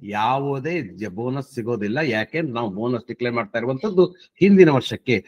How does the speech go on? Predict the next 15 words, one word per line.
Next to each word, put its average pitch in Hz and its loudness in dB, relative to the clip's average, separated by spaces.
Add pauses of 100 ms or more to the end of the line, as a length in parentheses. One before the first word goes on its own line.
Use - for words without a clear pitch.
(160)
ಅವನಿಗೆ 202 6
ಮುಂದಿನ 277 6
ವರ್ಷದ 202 4
ಬೋನಸ್ 175 -2
ಸಿಗತ್ತೆ, 160 -2
ಮುಂದಿನ 135 -2
ವರ್ಷ 117 -6
ನಾವು 117 -2
ಡಿಕ್ಲೇರ್ 104 -4
ಮಾಡಿದ್ರೆ. 90 -6 (140)
ಸಾರಿ, 113 -2 (300)
ಬೋನಸ್ 147 2
ಅಲ್ಲ, 151 2
ಡಿವಿಡೆಂಡ್. 107 0 (2250)
ಇನ್ನು 240 8